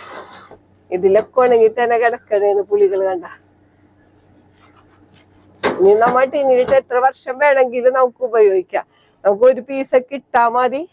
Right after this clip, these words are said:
നമുക്ക് കറിയിലൊക്കെ. അപ്പൊ എല്ലാവരും കുടംപുളി മരം നടാൻ. ഇന്നിപ്പോ, ഏ, ഗ്രാഫ്റ്റ് ചെയ്ത തൈകള് കിട്ടും.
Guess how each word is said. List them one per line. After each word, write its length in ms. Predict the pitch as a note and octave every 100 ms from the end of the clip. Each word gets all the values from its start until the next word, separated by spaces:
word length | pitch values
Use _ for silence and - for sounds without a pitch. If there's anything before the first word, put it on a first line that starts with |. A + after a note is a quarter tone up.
| _ -
നമുക്ക് 380 | A3+ A3 B3 E4+ - _ _ _ _ _ -
കറിയിലൊക്കെ. 540 | A#3 A3 G3+ G3 - E3+
അപ്പൊ 280 | - -
എല്ലാവരും 560 | A3 F#3 G#3 A#3 A#3+ B3+ F4+ _ _ -
കുടംപുളി 480 | A3+ G#3+ G3 G3 G3+ G3
മരം 220 | G3+ A3+
നടാൻ. 320 | B3+ A#3+ A#3
ഇന്നിപ്പോ, 300 | B3 B3+ D#4+ C#4 - _ _ _ A#3+
ഏ, 40 | B3 B3 B3 A3 - -
ഗ്രാഫ്റ്റ് 480 | B3+ A#3+ A#3+ B3 -
ചെയ്ത 140 | D4+ C#4+
തൈകള് 580 | C#4 D4+ C4+ A3 A3 A#3+ C4 -
കിട്ടും. 260 | C4 -